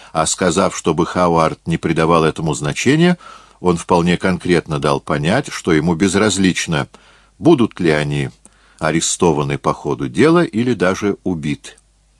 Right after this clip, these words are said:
Ха! Присвистнул про себя Хауард. Серьёзные ставки. Лишь одно его слегка озадачило. Дата.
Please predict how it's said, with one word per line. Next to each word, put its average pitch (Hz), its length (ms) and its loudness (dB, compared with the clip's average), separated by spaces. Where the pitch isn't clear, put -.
Ха! 160 320 0
Присвистнул 107 920 2
про 85 220 -4
себя 80 380 0
Хауард. 78 560 0
Серьёзные 101 960 0
ставки. 76 1040 -4
Лишь 85 280 -2
одно 90 320 0
его 160 180 2
слегка 117 520 -2
озадачило. 87 840 -2
Дата. - 640 -4